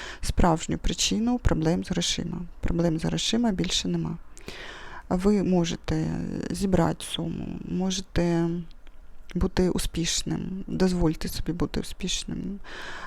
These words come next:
Е, прибираю всі страхи, всі перешкоди, більше нема проблем з грошима. У вас завжди є гроші, їх на все вистачає, вони ніколи не закінчуються. По Верховному суду, та буде так,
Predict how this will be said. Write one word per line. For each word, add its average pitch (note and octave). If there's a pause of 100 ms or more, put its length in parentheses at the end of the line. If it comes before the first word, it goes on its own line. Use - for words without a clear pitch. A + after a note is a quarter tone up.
(120)
Е, E3+
прибираю F#3+
всі -
страхи, - (120)
всі -
перешкоди, F3
більше F3+
нема E3+ (160)
проблем E3
з -
грошима. E3
У F3+
вас F3
завжди F3
є G#3+
гроші, E3+
їх -
на E3
все F#3
вистачає, E3+
вони E3+
ніколи F#3
не F#3+
закінчуються. -
По -
Верховному G3
суду, D#3+
та F3
буде F#3
так, -